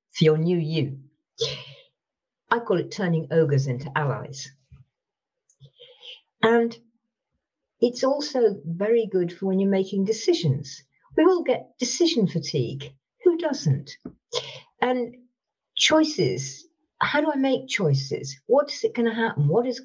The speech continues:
what is gonna work with that? Well, again, your Toulouse can actually help you make decisions.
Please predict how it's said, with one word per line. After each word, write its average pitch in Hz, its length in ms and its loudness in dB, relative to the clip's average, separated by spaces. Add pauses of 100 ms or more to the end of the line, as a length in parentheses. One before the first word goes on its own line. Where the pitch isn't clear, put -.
what 240 220 -2
is 262 100 -10
gonna 208 180 -2
work 180 460 0
with 151 220 -2
that? - 280 -2 (1200)
Well, 269 380 0 (1600)
again, 233 640 0
your 214 140 2
Toulouse 262 720 0
can 226 180 -2
actually 240 460 0
help - 440 -2
you 165 220 -4 (460)
make 220 460 4 (140)
decisions. - 800 -6